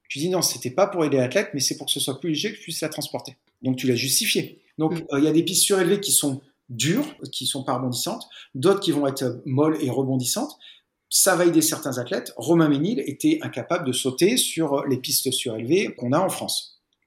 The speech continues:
Speaker 1: parce qu'il n'était pas dans le tempo. Euh, Renaud, tu le mettais sur ces pistes-là, c'est un avion de chasse. Moi, je trouve ça un peu bizarre qu'on vienne légiférer à fond sur les pointes ou sur les chaussures et qu'on oublie, euh, ces choses-là.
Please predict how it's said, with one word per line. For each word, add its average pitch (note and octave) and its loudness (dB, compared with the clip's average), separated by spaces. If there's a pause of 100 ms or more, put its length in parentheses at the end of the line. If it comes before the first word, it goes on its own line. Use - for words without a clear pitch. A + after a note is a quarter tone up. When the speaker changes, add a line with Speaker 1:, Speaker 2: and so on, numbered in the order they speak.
Speaker 1:
parce C3 0
qu'il F#3+ 6
n'était C3+ -2
pas G#3 2
dans G#3+ 0
le - -4
tempo. A#2+ -4 (320)
Euh, B2+ -4
Renaud, C3 4
tu - -6
le C3 2
mettais C3+ 2
sur - -2
ces B2+ -2
pistes-là, C#3+ 0 (100)
c'est - -6
un E3+ 2
avion E3 0
de - -2
chasse. - -6 (240)
Moi, D#3+ 2
je - 2
trouve F#3+ -2
ça F#3 4
un E3+ 2
peu E3+ 2
bizarre E3+ 2
qu'on C#3+ -2
vienne D3+ 2
légiférer D#3 0
à C3+ -4
fond F3+ -2
sur - -4
les B2+ -2
pointes F3 -4 (220)
ou B2+ -6
sur C3+ -2
les B2+ 0
chaussures F#3 0 (120)
et C3 0
qu'on D3 0
oublie, E3+ 4
euh, C#3 0
ces C3 -2
choses-là. B2+ -6